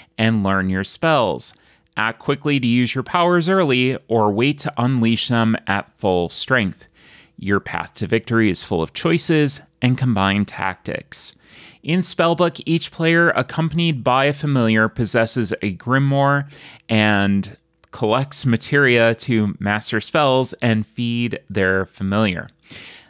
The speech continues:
The game provides pre-drawn spell sets for use in the early rounds, but soon players start drawing spells randomly or create their own spell combinations that are common to all players.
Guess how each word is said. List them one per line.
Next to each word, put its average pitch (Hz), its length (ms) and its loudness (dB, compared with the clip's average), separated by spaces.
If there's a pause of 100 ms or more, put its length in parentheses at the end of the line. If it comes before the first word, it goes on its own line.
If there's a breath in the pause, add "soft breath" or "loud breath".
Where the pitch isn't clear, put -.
(140 loud breath)
The 110 140 -4
game 110 560 2
provides 95 580 0
pre-drawn 95 560 -2
spell 143 320 0
sets 135 600 -2
for 110 260 0
use 101 540 0
in 95 220 0
the 92 280 -4
early 135 260 0
rounds, 127 480 2
but - 240 -4
soon 185 340 0
players 143 420 0
start 107 320 0
drawing 95 400 -2
spells 87 420 -6
randomly 120 680 0 (340 loud breath)
or 135 180 2
create 135 380 2
their 120 240 0
own 104 220 2
spell 95 420 0
combinations 117 800 -2
that 95 120 -4
are 92 80 -4
common 95 500 -2
to 92 460 -6
all 82 280 -2
players. 95 680 -2